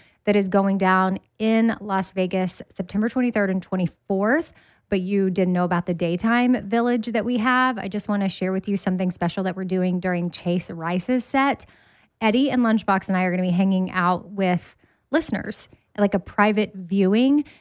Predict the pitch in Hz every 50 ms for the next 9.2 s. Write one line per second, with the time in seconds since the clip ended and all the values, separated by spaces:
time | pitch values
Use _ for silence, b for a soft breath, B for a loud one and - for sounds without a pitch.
0 | B B - 208 208 202 196 196 196 185 185 - - - 220 208 226 220 208 -
1 | - 202 202 202 196 196 196 196 190 190 190 180 185 180 180 - 180 185 185 180
2 | - 185 180 175 - 196 185 - - - 196 175 180 175 175 170 175 175 165 214
3 | 214 220 214 208 208 208 202 202 196 202 - - 196 196 185 185 185 185 180 170
4 | 185 196 - - 220 214 214 214 240 240 262 294 302 247 247 - 208 175 180 170
5 | 170 180 196 - 214 220 247 254 - 220 247 233 - 247 233 - 196 202 196 196
6 | 196 - - - b b b b b _ - 214 208 208 202 190 185 190 190 185
7 | 185 - 196 190 190 190 185 190 185 - 190 180 175 170 170 170 170 175 170 b
8 | b b b b b b b b _ - 196 190 190 190 185 180 180 190 175 190
9 | 220 240 -